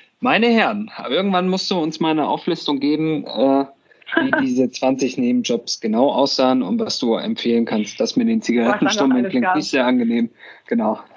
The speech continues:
Speaker 1: aber
Speaker 2: <laughs>
Speaker 1: mit Sicherheit waren auch gute Erfahrungen. Vielen Dank, Anne. Ich kann
Speaker 2: Danke,
Speaker 1: dir sagen,
Speaker 2: Andy. Vielen
Speaker 1: bleib
Speaker 2: Dank
Speaker 1: so
Speaker 2: für die Einladung.
Speaker 1: energiegeladen.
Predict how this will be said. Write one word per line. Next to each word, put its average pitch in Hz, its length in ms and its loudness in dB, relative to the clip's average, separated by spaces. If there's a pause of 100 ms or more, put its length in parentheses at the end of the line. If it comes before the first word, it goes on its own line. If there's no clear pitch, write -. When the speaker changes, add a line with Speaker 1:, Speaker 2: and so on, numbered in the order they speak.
Speaker 1:
aber - 280 0 (460)
Speaker 2:
<laughs> 359 480 -8
Speaker 1:
mit 147 100 -4
Sicherheit 151 380 2
waren 143 160 4
auch 131 160 0
gute 143 180 -2
Erfahrungen. 110 420 -4
Vielen 214 300 2
Dank, 190 320 -2 (380)
Anne. 226 400 -2
Ich 294 220 -2
kann 294 160 2
Speaker 2:
Danke, 339 160 2
Speaker 1:
dir 285 60 2
sagen, 285 220 2
Speaker 2:
Andy. 269 120 0
Vielen 330 160 0
Speaker 1:
bleib 285 100 2
Speaker 2:
Dank 285 120 -2
Speaker 1:
so 170 140 0
Speaker 2:
für 165 60 2
die - 60 0
Einladung. 147 300 0
Speaker 1:
energiegeladen. 131 680 -2